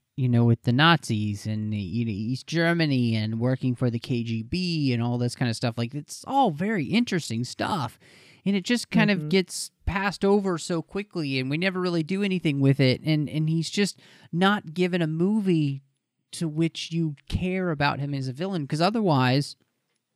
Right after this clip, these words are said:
Speaker 1: I think in another Bond film with him as the villain in a better movie, you know, he's, he's maybe looked at in a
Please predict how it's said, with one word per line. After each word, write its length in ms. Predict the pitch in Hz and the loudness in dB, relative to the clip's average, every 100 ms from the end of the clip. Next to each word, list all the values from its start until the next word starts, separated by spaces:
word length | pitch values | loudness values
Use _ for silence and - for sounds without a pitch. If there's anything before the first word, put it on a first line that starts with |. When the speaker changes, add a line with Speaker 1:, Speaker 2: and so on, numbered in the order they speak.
| _ _ _ _ - | _ _ _ _ -4
Speaker 1:
I 40 | |
think 200 | 170 214 | 0 0
in 80 | 208 | 0
another 440 | 180 170 180 208 180 | 0 2 2 2 2
Bond 500 | 151 147 190 208 190 | 4 4 2 0 -2
film 360 | 143 113 120 | -4 -4 -6
with 160 | 120 123 | -8 -8
him 380 | 170 165 160 151 | -2 0 2 0
as 400 | - 147 160 147 | 0 2 4 2
the 100 | 131 | 0
villain 380 | 139 180 165 127 | 2 2 4 2
in 120 | 120 | 0
a 60 | 117 | 0
better 360 | - 143 151 | 0 2 4
movie, 520 | 127 170 226 139 113 - - _ _ _ _ _ _ _ _ - - - - | 6 6 8 6 2 -4 -16 _ _ _ _ _ _ _ _ -20 -20 -20 -4
you 140 | 165 | 0
know, 100 | 175 | 2
he's, 540 | 160 - 202 202 170 - 143 | 2 0 0 2 0 -4 -6
he's 340 | 190 185 - 151 | -4 -4 -6 -6
maybe 340 | 175 175 165 147 | 2 2 4 2
looked 320 | 156 202 - | 4 2 4
at 240 | 165 147 - _ _ _ - _ - - _ _ _ _ _ - | 4 4 0 _ _ _ -20 _ -20 -20 _ _ _ _ _ 0
in 160 | 160 160 | 4 4
a 220 | 143 | 4